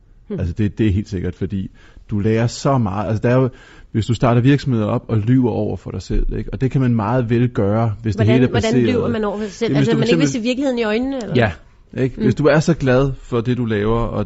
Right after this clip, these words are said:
Speaker 2: og den måde, du anskuer virkeligheden på, ikke? Øh, så kan du blive ved med at overbevise dig selv i rigtig lang tid om, at det, du gør, er det rigtige.
Speaker 1: Mm.
Speaker 2: Men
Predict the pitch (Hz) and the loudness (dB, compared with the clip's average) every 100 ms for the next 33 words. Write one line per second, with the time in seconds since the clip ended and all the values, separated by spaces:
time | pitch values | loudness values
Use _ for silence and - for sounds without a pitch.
0 | - - 104 120 110 110 110 101 101 - | -6 -8 -4 -2 0 0 -2 -2 0 2
1 | 104 95 101 98 95 90 107 - 113 113 | 2 2 -2 -2 -4 -4 -6 -6 -6 -8
2 | - - - - - - 104 101 92 90 | -12 -20 -20 -20 -20 -6 -2 0 0 -4
3 | - - 143 143 107 117 127 131 117 120 | -8 -2 2 4 2 2 2 2 -2 -4
4 | 104 104 - 110 113 117 139 110 107 110 | -6 -6 -4 -4 0 0 0 0 -2 -4
5 | - 120 - 113 101 107 120 110 104 107 | -4 -4 -2 -4 -4 -2 -2 -2 -2 0
6 | - - - 113 - - 160 - - - | 0 -2 -6 -16 -16 -12 -14 -14 -20 -20
7 | - - - 117 113 | -20 -20 -6 -2 -2